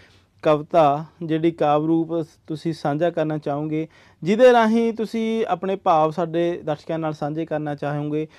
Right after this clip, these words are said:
ਜਾਂ ਕੁਝ ਖਾਸ ਘਟਨਾ ਜਿਹਨੇ ਤੁਹਾਨੂੰ ਹਲੂਣਿਆ ਹੋਵੇ ਜਾਂ ਬਹੁਤ ਵੱਡਾ ਸਬਕ ਦਿੱਤਾ ਹੋਵੇ ਉਸ ਨੂੰ ਵੇਖ ਕੇ ਵੀ? ਕਿਉਂਕਿ ਕਵੀ ਦਾ ਇਹ ਹੁੰਦਾ ਕਿ ਆਮ ਮਨੁੱਖ ਦਾ ਕੋਈ ਘਟਨਾ ਸਾਹਮਣੇ ਹੋ ਰਹੀ ਆ, ਉਹਨੂੰ ਵੇਖ ਕੇ ਆਪਣੇ ਅੰਦਰ ਦੇਖ ਲੈਂਦਾ ਤੇ ਭੁੱਲ ਜਾਂਦਾ, ਅੱਗੇ ਵੱਧਦਾ।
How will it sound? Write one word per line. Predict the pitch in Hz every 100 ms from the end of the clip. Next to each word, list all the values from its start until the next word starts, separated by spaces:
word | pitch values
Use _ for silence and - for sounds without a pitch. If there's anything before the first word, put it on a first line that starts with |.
| - -
ਜਾਂ | 214
ਕੁਝ | 269 269 -
ਖਾਸ | 208 214 220 233
ਘਟਨਾ | 202 160 110 - _ _ _ 156
ਜਿਹਨੇ | 170 233 240
ਤੁਹਾਨੂੰ | 233 226 214 170
ਹਲੂਣਿਆ | 165 180 196
ਹੋਵੇ | 185 190 185 - - _
ਜਾਂ | 175 202
ਬਹੁਤ | 196 226 208
ਵੱਡਾ | 190 190
ਸਬਕ | 185 151 143 170
ਦਿੱਤਾ | 165 170 175
ਹੋਵੇ | 180 185
ਉਸ | 208
ਨੂੰ | 202
ਵੇਖ | 175 170 170
ਕੇ | 170
ਵੀ? | 175
ਕਿਉਂਕਿ | 185 202
ਕਵੀ | 196 185 202 208
ਦਾ | 208
ਇਹ | 202
ਹੁੰਦਾ | 190 190
ਕਿ | 196 208 - - -
ਆਮ | 170 196
ਮਨੁੱਖ | 214 214 -
ਦਾ | 214 220 214
ਕੋਈ | 202 214 214
ਘਟਨਾ | 196 202 202
ਸਾਹਮਣੇ | 196 196 208 196
ਹੋ | 180
ਰਹੀ | 180 190
ਆ, | 190
ਉਹਨੂੰ | 196 160
ਵੇਖ | 165 165
ਕੇ | 190 180 180 _ _ -
ਆਪਣੇ | 151 175 180
ਅੰਦਰ | 170 180
ਦੇਖ | 156 156 160
ਲੈਂਦਾ | 180 175 175 175 165 -
ਤੇ | 170
ਭੁੱਲ | 175 147
ਜਾਂਦਾ, | 151 160 170
ਅੱਗੇ | 147 151
ਵੱਧਦਾ। | 135 139 143